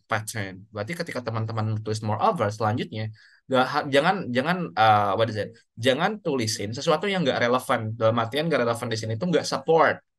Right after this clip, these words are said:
previous ideas. Karena penggunaan conjunctive di sini itu lumrah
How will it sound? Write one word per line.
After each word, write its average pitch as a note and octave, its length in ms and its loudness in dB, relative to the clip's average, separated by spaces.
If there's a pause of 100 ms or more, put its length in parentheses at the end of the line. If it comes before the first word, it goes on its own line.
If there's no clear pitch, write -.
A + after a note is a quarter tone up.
(160)
previous C3 480 0
ideas. A2 640 -2 (800)
Karena B2+ 300 -2
penggunaan A#2+ 720 -2
conjunctive A#2+ 640 -2
di G#2+ 80 -2
sini D#3 300 -4 (420)
itu G3+ 320 0
lumrah D#3 400 2